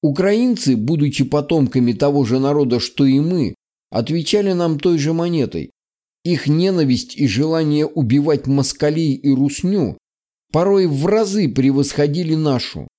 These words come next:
Но у ненависти есть обратная сторона. Ненависть ослепляет и выключает рациональный подход к процессу работы.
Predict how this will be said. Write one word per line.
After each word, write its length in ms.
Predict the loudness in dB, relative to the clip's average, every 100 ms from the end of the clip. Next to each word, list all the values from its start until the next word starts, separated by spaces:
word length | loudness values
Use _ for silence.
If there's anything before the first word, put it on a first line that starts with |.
| _ _ _ _ _ _ _ -2
Но 340 | 0 2 4
у 60 | 4
ненависти 680 | 4 2 0 0 0 -2 -2
есть 360 | -2 -2 -2
обратная 560 | -2 0 -2 -2 -4 -6
сторона. 560 | -6 -6 -4 -6 -10 -16 _ _ _ _ _ _
Ненависть 720 | -2 2 2 2 0 -2 -6 -8
ослепляет 880 | -4 -4 -2 -2 -2 0 2 2 2
и 40 | 0
выключает 720 | 0 -2 -2 -2 0 0 2
рациональный 800 | -2 0 -2 0 0 0 0 -2
подход 640 | 0 -2 -2 -4 -4 -4
к 120 | -8
процессу 640 | -2 -2 0 -2 -2 -4
работы. 540 | -2 0 -2 -4 -6